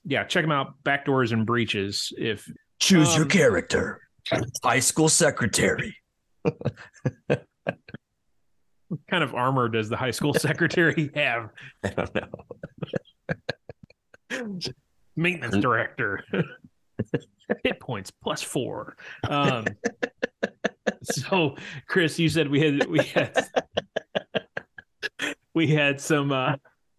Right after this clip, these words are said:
Speaker 1: man, we could spend an hour just drawing up the characters.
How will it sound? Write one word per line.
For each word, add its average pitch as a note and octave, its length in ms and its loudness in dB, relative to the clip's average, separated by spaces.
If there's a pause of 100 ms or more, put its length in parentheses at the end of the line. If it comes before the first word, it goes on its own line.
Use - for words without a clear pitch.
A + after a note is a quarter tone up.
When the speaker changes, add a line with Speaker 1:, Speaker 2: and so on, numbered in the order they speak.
(100)
Speaker 1:
man, F#3 200 2
we G3 100 4
could G3 280 0
spend C#3 300 -2
an A#2+ 80 0
hour B2 300 2
just B2 260 -4 (540)
drawing C#3 320 2
up C#3 140 -2
the B2 100 -4
characters. D3+ 680 0